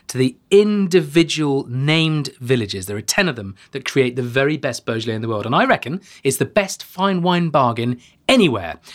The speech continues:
specifically because we've had some good vintages.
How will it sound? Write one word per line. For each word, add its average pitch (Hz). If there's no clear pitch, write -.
specifically 202
because 156
we've 143
had 147
some 139
good 120
vintages. 90